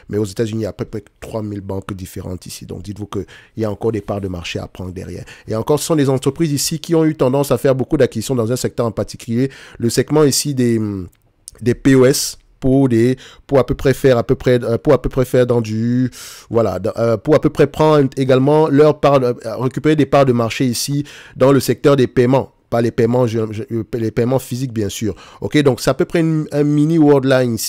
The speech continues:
également. OK, et vous allez remarquer que S N, S S N C a,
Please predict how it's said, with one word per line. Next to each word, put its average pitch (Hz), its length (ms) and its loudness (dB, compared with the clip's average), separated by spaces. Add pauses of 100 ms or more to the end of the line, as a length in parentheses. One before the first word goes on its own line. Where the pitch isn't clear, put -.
également. 113 420 -2 (300)
OK, - 160 -6
et 151 180 0
vous 165 140 -2
allez 208 100 0
remarquer 190 380 -2
que - 160 -2
S 190 180 -2
N, 170 140 -4 (100)
S - 240 -6
S - 400 -4
N 160 160 0
C 151 340 -2 (680)
a, 139 180 -2